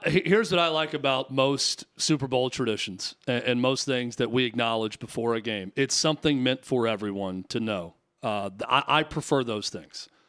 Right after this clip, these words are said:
I, I don't like excluding because of race, class, whatever, and saying, "You're not supposed to know about this. You're white. You don't need to know about it."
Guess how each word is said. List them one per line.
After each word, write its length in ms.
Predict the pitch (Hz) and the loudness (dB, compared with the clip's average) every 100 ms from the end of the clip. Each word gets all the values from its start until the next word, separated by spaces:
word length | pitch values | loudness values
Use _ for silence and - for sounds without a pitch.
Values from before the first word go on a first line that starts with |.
| _ _ | _ _
I, 80 | 120 - | -6 -2
I 100 | 131 | 2
don't 240 | 139 147 | 2 2
like 300 | 139 139 135 | 2 0 -2
excluding 640 | 123 - - 143 143 131 120 | -4 -4 2 4 4 2 0
because 340 | 113 135 117 | 0 0 0
of 140 | 110 | -2
race, 400 | 110 117 117 - | 0 0 0 -2
class, 560 | - 127 117 110 101 - | -4 -2 0 0 -4 -4
whatever, 500 | 113 113 113 101 101 | -2 0 0 0 -4
and 140 | 98 | -2
saying, 340 | - 120 107 107 | -2 -2 -2 0
"You're 180 | 127 139 | 2 4
not 200 | 127 - | 2 -2
supposed 320 | - 127 - | -4 -2 -2
to 80 | 113 | -2
know 120 | 110 | 0
about 300 | 104 107 - | 0 -2 0
this. 320 | 117 107 - - - _ | 0 0 -4 -8 -18 _
You're 240 | - 139 147 | 0 2 4
white. 400 | 123 127 120 117 | 2 2 2 -2
You 120 | 127 | 0
don't 160 | 131 127 | 2 2
need 180 | 123 120 | 0 0
to 60 | |
know 180 | 117 117 | 2 2
about 340 | 107 113 110 | 2 0 0
it." 100 | 110 | -2